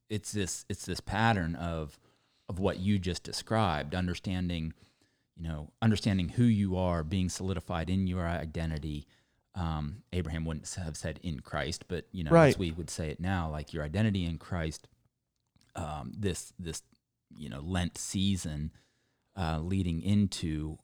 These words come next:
Speaker 1: a fuller understanding then of, "Oh, this is my,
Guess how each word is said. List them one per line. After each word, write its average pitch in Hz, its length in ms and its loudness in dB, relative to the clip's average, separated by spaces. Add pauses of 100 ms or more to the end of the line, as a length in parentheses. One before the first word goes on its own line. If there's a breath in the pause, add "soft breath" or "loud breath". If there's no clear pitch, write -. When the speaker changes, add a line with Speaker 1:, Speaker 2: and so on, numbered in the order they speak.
(120)
Speaker 1:
a 85 120 -2
fuller 92 380 0
understanding 80 760 2
then 80 240 -2
of, 76 180 -6 (100)
"Oh, 87 220 0
this 98 340 0
is 90 220 0
my, 82 420 -2